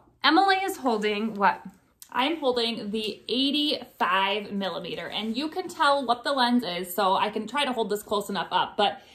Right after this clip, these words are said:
Speaker 2: it says right on there, eighty-five millimeter. So this is our eighty-five.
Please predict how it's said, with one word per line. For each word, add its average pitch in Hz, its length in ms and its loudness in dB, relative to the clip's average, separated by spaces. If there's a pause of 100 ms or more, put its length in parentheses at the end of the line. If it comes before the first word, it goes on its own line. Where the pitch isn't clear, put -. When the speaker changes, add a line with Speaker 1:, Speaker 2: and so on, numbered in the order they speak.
(140)
Speaker 2:
it 202 140 -6
says 285 320 2
right 214 260 0
on 311 280 0
there, 302 480 -2
eighty-five 190 1160 -2
millimeter. 311 1160 -2
So 240 140 -2
this 226 180 -6
is 247 100 -6
our 247 120 -4
eighty-five. 202 500 -4